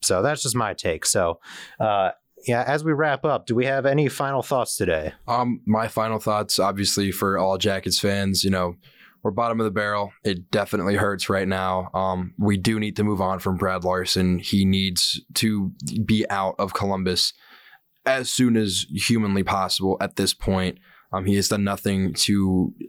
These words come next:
Speaker 2: improve this team at all over the past year. Like, yes, we brought in the weapons, but in terms of play on the ice, in terms of how we look on the ice, it is vastly, it is just embarrassing,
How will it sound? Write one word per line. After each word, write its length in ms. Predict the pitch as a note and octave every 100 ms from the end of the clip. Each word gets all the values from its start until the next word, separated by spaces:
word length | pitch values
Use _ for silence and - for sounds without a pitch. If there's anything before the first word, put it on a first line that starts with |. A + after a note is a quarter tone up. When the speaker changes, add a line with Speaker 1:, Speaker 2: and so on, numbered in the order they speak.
| -
Speaker 2:
improve 720 | A#2+ G#2+ A2+ A2+ G#2+ G2+ F#2
this 220 | G#2 -
team 320 | - G2+ G2
at 160 | F#2+ F#2+
all 320 | F#2+ F#2+ F#2+
over 140 | G2 G2
the 80 |
past 340 | F#2 G2 F#2+ -
year. 120 | G2+
Like, 180 | F#2+ F#2+
yes, 160 | G2
we 80 | G2
brought 240 | F#2 F#2 F#2
in 80 |
the 100 | F2+
weapons, 440 | F#2+ F#2 F2+ F2+ E2+
but 280 | E2+ D#2+ - _ - - - - _ -
in 100 | A2
terms 300 | A2+ G#2+ F#2+
of 80 |
play 200 | - G#2+
on 140 | G2+ F#2+
the 140 | F#2+
ice, 320 | F#2 F2+ F2+
in 40 | F#2
terms 220 | F#2 F#2
of 60 | F2
how 120 | F#2
we 120 | F#2
look 180 | F#2 F2
on 140 | F2+
the 100 | F2+
ice, 240 | F2 F2 G2
it 60 |
is 220 | F2+ F2+ - - - - _
vastly, 1300 | A2+ G#2+ G#2+ G2 G2 G#2+ G#2 G2 - - G#2+ G2 F2+
it 140 | - G2
is 140 | G2
just 300 | G2 - - - - -
embarrassing, 800 | A#2+ G2 F#2 F2+ - F#2 F2+